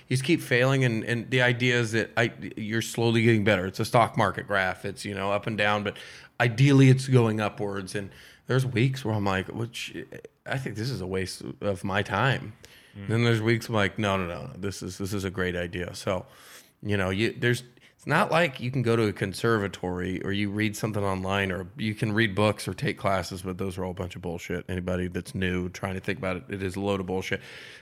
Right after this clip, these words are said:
Speaker 1: Anybody that teaches a comedy class sucks at comedy.
Speaker 2: <laughs>
Speaker 1: Um, it, you can only, stand-up's an art form, you only learn through trial and error.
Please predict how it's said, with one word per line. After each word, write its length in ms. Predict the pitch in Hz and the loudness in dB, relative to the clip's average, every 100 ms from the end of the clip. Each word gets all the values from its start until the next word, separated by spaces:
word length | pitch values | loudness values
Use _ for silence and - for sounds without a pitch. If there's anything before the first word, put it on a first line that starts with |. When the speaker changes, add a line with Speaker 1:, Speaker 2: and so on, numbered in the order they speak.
| - - | -20 -2
Speaker 1:
Anybody 380 | 113 113 135 131 | 2 6 10 10
that 160 | 131 | 8
teaches 380 | - 113 104 131 | 2 -6 -4 -2
a 80 | 107 | 0
comedy 320 | 117 101 120 | 2 2 2
class 320 | 127 139 135 - | 2 2 2 0
sucks 260 | 98 - | -2 -2
at 60 | - | -6
comedy. 400 | 107 92 90 - - - | -4 -4 -6 -10 -10 -10
Speaker 2:
<laughs> 280 | - - - | -10 -14 -2
Speaker 1:
Um, 680 | 113 113 110 110 101 98 95 - - _ _ | 2 4 6 4 2 -2 -6 -12 -18 _ _
it, 300 | 143 - - _ _ _ 156 131 | -8 -8 -14 _ _ _ -10 -8
you 500 | 143 147 160 165 - - | 0 4 6 4 2 -2
can 160 | 151 135 | -2 4
only, 440 | 127 135 156 143 | 6 6 6 0
stand-up's 440 | - 156 151 143 131 | -2 0 2 2 2
an 60 | |
art 180 | 135 123 | 2 0
form, 260 | 135 139 123 | 0 0 2
you 80 | 113 | 0
only 200 | 117 117 | 2 2
learn 260 | 113 110 | 2 0
through 160 | 110 101 | 0 -2
trial 220 | 107 98 | 0 0
and 100 | 92 | -2
error. 200 | 85 | -4